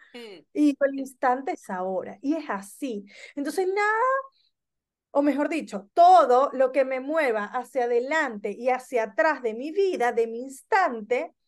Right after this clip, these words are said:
Speaker 2: me saca de foco. Me saca de foco. Entonces digo, "Ok, ¿cómo vuelvo al centro?". Al aquí y el ahora.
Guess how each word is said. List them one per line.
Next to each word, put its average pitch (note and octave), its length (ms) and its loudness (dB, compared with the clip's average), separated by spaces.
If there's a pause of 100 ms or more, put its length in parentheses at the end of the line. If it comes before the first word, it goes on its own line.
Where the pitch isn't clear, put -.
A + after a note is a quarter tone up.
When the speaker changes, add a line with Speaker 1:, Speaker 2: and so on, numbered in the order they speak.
(320)
Speaker 2:
me C#4 160 -2
saca A4 300 -2 (100)
de A#4+ 80 -12
foco. B4 420 -4 (1400)
Me C#4 140 -6
saca G#4 360 -4
de D#4 60 -6
foco. A3 360 -2
Entonces C#4+ 320 -6
digo, F#4+ 140 0 (100)
"Ok, - 140 -2 (480)
¿cómo F#4 280 4
vuelvo F#4+ 280 4
al F#4+ 120 2
centro?". B3+ 440 -2
Al A#3+ 160 4
aquí A#3 200 -2
y G3+ 60 -4
el A#3+ 120 -2
ahora. E3+ 380 -6